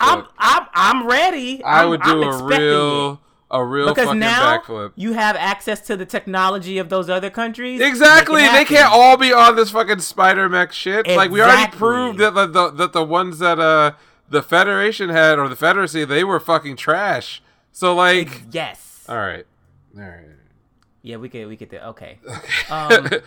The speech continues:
Speaker 2: <laughs> What else
Speaker 1: what
Speaker 2: have you
Speaker 1: else
Speaker 2: watched?
Speaker 1: did you watch?
Speaker 2: Oh, I was gonna say the same thing. Uh,
Speaker 1: Oh.
Speaker 2: two. I, well, I have two. So I watched, um, the latest episodes, plural, of Tact Op, uh, which I re-, I like episode six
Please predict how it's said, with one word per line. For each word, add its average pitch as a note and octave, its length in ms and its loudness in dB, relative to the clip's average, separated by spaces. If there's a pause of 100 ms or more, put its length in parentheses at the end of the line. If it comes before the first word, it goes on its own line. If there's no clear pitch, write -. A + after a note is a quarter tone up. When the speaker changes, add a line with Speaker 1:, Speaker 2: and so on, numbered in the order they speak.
Speaker 2:
<laughs> - 140 -20
What D3+ 220 -2
else F3 120 -2
Speaker 1:
what E4+ 80 -2
Speaker 2:
have E4 80 0
you D4+ 60 2
Speaker 1:
else B3+ 100 -2
Speaker 2:
watched? A#3+ 220 -4
Speaker 1:
did A3 100 -12
you F3 100 -12
watch? F#2+ 400 -14
Speaker 2:
Oh, G2+ 120 -12
I G#2 40 -10
was G#2+ 100 -12
gonna G2+ 100 -16
say - 140 -16
the F2+ 60 -16
same A#2 260 -10
thing. F2+ 280 -14
Uh, C3+ 380 0
Speaker 1:
Oh. - 20 -8
Speaker 2:
two. G2+ 300 -10 (300)
I, D3+ 120 0
well, D#3+ 160 2
I F#3 60 6
have F3+ 120 0
two. A2+ 440 -6
So C3 140 -8
I B2+ 100 -2
watched, C#3+ 440 -6
um, B2+ 380 -8 (340)
the B2+ 220 -4
latest C3 320 -8
episodes, B2 720 -10
plural, B2 460 -8
of A2+ 200 -12
Tact A#2 340 -10
Op, A2 380 -10 (220)
uh, G#2+ 260 -10
which A2+ 200 -12
I B2+ 100 -6
re-, A2+ 360 -10
I B2+ 140 -6
like B2 420 -10
episode A#2+ 400 -12
six - 240 -16